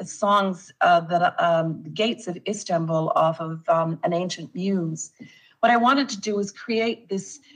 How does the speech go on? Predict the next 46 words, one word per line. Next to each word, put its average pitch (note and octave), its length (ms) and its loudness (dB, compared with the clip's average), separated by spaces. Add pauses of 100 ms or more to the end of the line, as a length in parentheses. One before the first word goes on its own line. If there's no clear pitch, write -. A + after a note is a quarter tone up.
(160)
this A3 300 -4
imagery G#3 420 0
of E3 120 -4
this F3 180 -6
hot, - 460 0 (140)
the, F3+ 380 -4
the, F3 300 -8
the, F3+ 340 -6
the F3 140 -2
mirage F3+ 680 4
that E3 140 -4
ha-, E3+ 300 -2 (120)
that F3 120 -10
kind F#3 200 -2
of D#3+ 140 -4
dances E3+ 680 -4
above E3+ 380 2
the E3+ 80 -8
ground E3 520 2 (200)
when F#3 140 -2
it's E3+ 180 -6
really, F3+ 380 0
really E3 240 -2
hot. E3+ 420 0 (300)
And F#3+ 100 0
I'd F3+ 220 6
ask F#3 340 4
Hugh G3+ 200 -4
Marsh, F3 440 4 (100)
the, E3 240 0
m-, E3 360 -4
my E3+ 180 -2
fiddle B3+ 300 -2
player, D#3+ 320 0
but E3+ 120 -2
he's E3+ 300 -2
so - 160 0
much D#3+ 240 -2
more D#3+ 160 0
than D#3 100 -4
a D#3+ 60 -6 (100)
fiddle A3 180 -2
player, D#3 340 -2 (220)
a E3+ 80 0
violinist. E3+ 840 2 (280)
He, - 200 -16